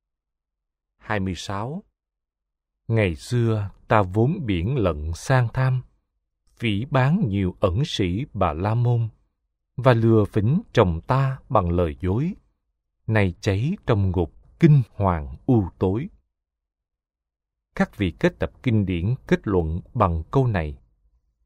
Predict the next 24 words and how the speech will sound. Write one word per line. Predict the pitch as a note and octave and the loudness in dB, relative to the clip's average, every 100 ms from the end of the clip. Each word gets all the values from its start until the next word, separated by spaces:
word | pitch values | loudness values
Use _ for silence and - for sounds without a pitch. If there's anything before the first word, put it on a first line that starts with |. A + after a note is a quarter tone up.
| _ _ _ _ _ _ _ _ _ | _ _ _ _ _ _ _ _ _
Bấy | A2+ C#3 - | 2 2 4
giờ, | A2+ F2+ D#2 D2+ - _ _ _ | 2 2 -2 -10 -20 _ _ _
không | - B2 G#2+ | 2 2 4
có | D3+ | 2
thiên | - A2+ | 2 2
nữ | F#2 F#2+ | 2 0
nào | C3+ F#2 D#2 D#2 | 0 -2 -2 -2
trong | D3 C3+ | 0 2
lâu | C3 | 2
đài | A2 F2 E2 | 0 -2 0
của | A2+ G#2 | -2 0
Revati, | A#2 G#2+ - - G#2 F#2 - - _ _ _ _ - | 0 0 -2 -2 -2 -2 -8 -20 _ _ _ _ 4
nhưng | E3 D3 | 6 6
vì | G#2+ F2+ D#2+ - | 2 0 -2 -2
chuyện | G#2 E2+ | -2 2
có | D3+ | 2
liên | D#3 C#3 B2 | 4 2 2
quan | B2+ A#2 G#2+ G2+ - | 2 2 0 -2 0
đến | B2+ E3+ E3+ | 2 2 0
việc | F#2 - | -2 -2
Nandiya | G2+ A#2+ A#2+ A#2 A#2+ A#2+ A2 - | 0 0 0 -2 0 0 -2 -6
thiên | - A2+ F2+ | -4 -2 0
tử | F#2+ E2+ G2+ D3 - | -2 -2 -4 -8 -6
đạt | G#2+ F#2 | -2 -2